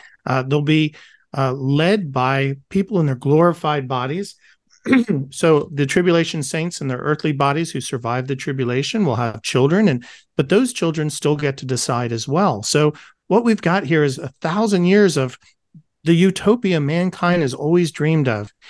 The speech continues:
Satan is released at the very end by order of God, and Satan then goes out and deceives the world. And m-, one of the most tragic stories in all of human history, and it hasn't even happened yet, is that children of those born during that time period will choose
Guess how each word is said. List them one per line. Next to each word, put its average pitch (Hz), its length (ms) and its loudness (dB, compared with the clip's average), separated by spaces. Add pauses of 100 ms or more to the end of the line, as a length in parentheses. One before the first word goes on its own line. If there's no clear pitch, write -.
(220)
Satan 170 380 0
is 143 180 -4
released 147 460 -2
at 131 80 -8
the 123 80 -6
very 120 360 0
end 180 320 2
by 120 280 -4
order 127 360 2
of 113 120 -4
God, 123 420 -2 (300)
and 131 120 -2
Satan 185 380 0
then 160 160 0
goes 156 220 2
out 151 180 0
and 143 80 -10
deceives 185 540 -6
the 240 80 -2
world. 127 400 0 (320)
And 165 240 0 (120)
m-, 170 280 4
one 185 140 4
of 185 60 0
the 175 60 2
most 147 220 0
tragic 220 500 -2
stories 185 580 2
in 131 80 0
all 147 160 4
of 165 100 0
human 160 340 0
history, 143 480 2
and 120 100 0
it 120 80 -4
hasn't 147 300 0
even 131 160 -2
happened 117 400 -2
yet, 87 220 -8 (460)
is 147 180 0
that 147 260 -2 (400)
children 214 640 0 (260)
of 180 240 0
those 165 340 2
born 156 440 0
during 151 260 0
that 147 220 -4
time 151 260 0
period 165 320 2
will 165 280 2
choose 139 760 0